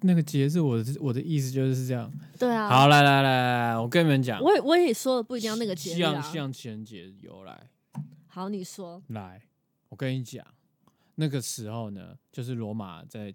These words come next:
Speaker 1: 打仗。
Speaker 2: 好，那你要，好，
Speaker 1: 打仗。
Speaker 2: 用我们听得懂的方式。
Speaker 1: OK，打仗！我告诉你，打仗呢，这个罗马，这个皇帝就说，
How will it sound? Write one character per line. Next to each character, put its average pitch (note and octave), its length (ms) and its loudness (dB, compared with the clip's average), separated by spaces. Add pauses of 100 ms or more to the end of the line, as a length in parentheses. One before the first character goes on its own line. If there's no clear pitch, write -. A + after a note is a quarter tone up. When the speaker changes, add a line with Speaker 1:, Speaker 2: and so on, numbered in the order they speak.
Speaker 1:
打 - 160 -16
仗。 - 240 -14 (100)
Speaker 2:
好， - 280 -16
那 A#3+ 160 -8
你 G#3 60 -10
要， F#3 280 -12 (140)
好， - 260 -20 (340)
Speaker 1:
打 C4+ 80 -2
仗。 A3 160 -2
Speaker 2:
用 A3 60 -4
我 G3+ 40 -2
们 G#3+ 140 -2
听 A#3+ 120 -4
得 A#3 100 -2
懂 A3+ 160 -10
的 - 80 -12
方 C3+ 260 -10
式。 - 180 -8
Speaker 1:
OK， A#2+ 340 -2 (160)
打 A#2+ 180 2
仗！ C#3 360 2
我 A2+ 40 0
告 B2+ 240 2
诉 B2 160 -4
你， G#2 240 -6 (440)
打 A#2+ 240 0
仗 D#3 260 2
呢， C3+ 100 2
这 D3 140 0
个 C3+ 80 0
罗 A#2+ 160 0
马， G#2+ 160 -4 (160)
这 B2 100 -4
个 A2 200 -6
皇 G#2+ 240 -6
帝 A#2 160 -6
就 A#2 120 -6
说， G2+ 380 -10